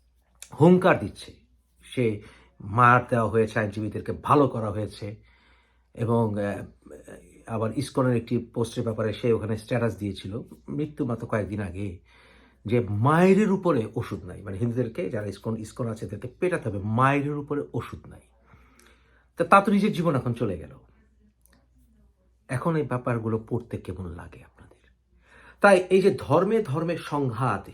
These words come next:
হিংসা, প্রতিশোধ, এগুলো থেকে যদি বেরিয়ে আসতে না পারে, তাহলে আপনার ধর্মের মাহাত্ম্য আপনি প্রকাশ করবেন কিভাবে? এটা দিয়ে আপনি আপনার ধর্মকে কোনো মতে উপরে ওঠাতে পারেন না।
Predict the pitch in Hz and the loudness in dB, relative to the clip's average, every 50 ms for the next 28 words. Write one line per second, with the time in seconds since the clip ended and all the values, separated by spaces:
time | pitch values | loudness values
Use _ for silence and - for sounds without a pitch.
0 | - 127 139 139 135 - - 123 110 98 98 - - 127 127 127 139 127 - - | -4 -2 -2 -2 -2 -6 -6 -6 -4 -6 -6 -8 -10 -10 -8 -6 -8 -8 -4 -4
1 | 120 107 98 101 - _ _ _ _ - _ _ - - - - _ _ _ - | -4 -4 -4 -8 -12 _ _ _ _ -20 _ _ -20 -20 -20 -20 _ _ _ 0
2 | 165 160 135 175 185 185 180 - 151 127 - 120 120 120 - - - 110 120 123 | 0 0 2 2 0 0 -2 -4 -8 -8 -6 -6 -6 -6 -8 -12 -10 -4 -2 -2
3 | 117 107 - 104 107 117 143 135 131 - - 113 104 104 101 101 101 - 98 110 | -2 -2 -2 -4 -4 -4 -4 -6 -6 -8 -8 -8 -6 -6 -6 -6 -6 -8 -10 -8
4 | - 135 147 151 139 135 - 147 143 131 113 - - - 127 127 127 143 131 117 | -8 -6 -4 -4 -4 -6 -6 -6 -6 -6 -8 -10 -12 -6 -4 -4 -2 -2 -2 -4
5 | 110 104 120 127 - - 127 - 120 113 - 113 - 104 - - _ _ _ - | -4 -6 -8 -10 -8 -10 -8 -8 -8 -12 -12 -12 -12 -12 -14 -14 _ _ _ -12
6 | - 104 90 87 98 92 87 - - - 90 78 80 85 - - - - - _ | -10 -10 -8 -8 -10 -12 -12 -14 -14 -14 -14 -12 -12 -14 -16 -16 -20 -20 -20 _
7 | _ - 233 - - - - - - _ - - 143 180 196 170 196 196 190 190 | _ -20 -20 -20 -20 -20 -20 -20 -20 _ -4 0 2 4 4 4 4 2 2 2
8 | 185 180 170 170 165 143 113 107 127 135 135 135 143 131 - - 113 104 117 - | 0 -2 -2 -2 -4 -4 -2 -2 -2 -2 0 -2 -4 -6 -4 -6 -6 -6 -6 -6
9 | - 139 143 147 151 135 127 120 - 143 143 - _ - 202 - - 165 156 135 | -4 -4 -2 -2 -2 -2 -4 -4 -4 -6 -8 -8 _ -8 -8 -6 -2 0 0 0
10 | 117 - - 92 - 101 - - _ _ - 135 127 113 104 87 85 - - - | 0 -2 -4 -10 -12 -12 -14 -16 _ _ 2 2 2 2 2 -2 -8 -12 -16 -20